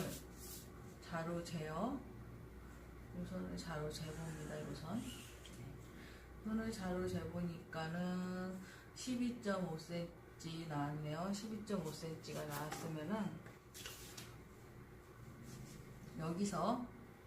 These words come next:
십이점오 센티를 그어줘요. 여기서 이제 오 센티,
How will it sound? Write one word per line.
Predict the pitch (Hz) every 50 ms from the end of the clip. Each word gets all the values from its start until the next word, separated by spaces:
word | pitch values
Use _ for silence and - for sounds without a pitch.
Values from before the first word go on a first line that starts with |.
| - - - - - - - - - - - - - - - - - - - - - - - - - - - - - - - -
십이점오 | - - - 294 320 320 311 - - 294 262 226 180 165
센티를 | 170 - 185 185 180 175 - 151 151 151 156 160 160 147 - - - - - - -
그어줘요. | - - 170 165 160 151 - 101 - - - - - - - - - - - - - - - - - - - - - - - - - - - - - - - - - - - - - - - - - - - - - -
여기서 | 175 196 196 196 208 208 202 190 185 185 185
이제 | 180 175 170 175 175 170
오 | - - 180
센티, | 185 196 220 233 226 208 208 - - - 175 170 170 160 160 160